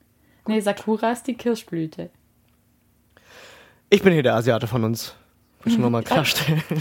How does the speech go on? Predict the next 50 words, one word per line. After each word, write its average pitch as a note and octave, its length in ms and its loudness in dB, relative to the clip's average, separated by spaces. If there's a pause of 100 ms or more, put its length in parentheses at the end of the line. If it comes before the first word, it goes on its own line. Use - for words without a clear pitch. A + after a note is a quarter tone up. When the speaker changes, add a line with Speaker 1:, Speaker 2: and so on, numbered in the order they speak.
(280)
Speaker 1:
Ja, B3+ 260 0
gut, D#4 320 4
dann, B3+ 280 8
ähm, A#3 380 2
hast B3 240 -2
wahrscheinlich B3+ 320 2
du A3+ 140 0
recht. F#3 260 -2
Sorry, B3 280 0
dass A3+ 220 4
ich A3+ 100 -2
was G3+ 200 -2
gesagt F3 380 -4
habe. G3 240 -2
<laughs> E4 40 10 (2500)
Speaker 2:
Aber C3 260 4
Speaker 1:
Ja, A#2 100 6
Speaker 2:
das C#3 120 2
ist A3+ 60 0
Speaker 1:
aber A#3+ 100 4
Speaker 2:
ja, C#3+ 200 2 (140)
das C#3 140 -6
ist C#3 80 -4
ja F3 100 4
wirklich D3 180 -4
verrückt. D3 260 -2
Hast D3 180 0
du D#3+ 40 2
noch D#3 160 4
eine B3+ 240 2
oder A3 200 4
war's A#2 240 0
das? B2+ 340 -6
Speaker 1:
Nee, C4+ 200 0
das C#4+ 180 -2
war's. D4 260 2
Aber A3 160 0
ich B3 100 -4
frage D4 240 0
mich D4 140 4
an B3 100 4
der A#3+ 140 2
Stelle, C4+ 320 2
wer A3 80 0
macht G#3 240 -2
denn D4 120 6
so A#3+ 80 0
ein A3+ 120 0
Paket G#3 460 -4
auf? C#4+ 260 0